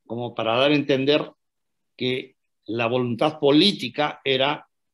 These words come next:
atacar Guayaquil en fuerza. Y de hecho, uno de los problemas más importantes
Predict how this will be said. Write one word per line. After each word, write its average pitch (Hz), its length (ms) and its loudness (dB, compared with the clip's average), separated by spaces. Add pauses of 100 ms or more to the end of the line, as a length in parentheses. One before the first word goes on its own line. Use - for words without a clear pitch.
(560)
atacar 135 680 0
Guayaquil 120 760 -4
en 113 180 -6
fuerza. - 480 0 (960)
Y 120 120 -6
de 147 160 4
hecho, 160 500 0 (120)
uno 139 300 -2
de 135 60 2
los 120 200 -4
problemas 131 600 -2
más 190 440 2
importantes 139 960 -4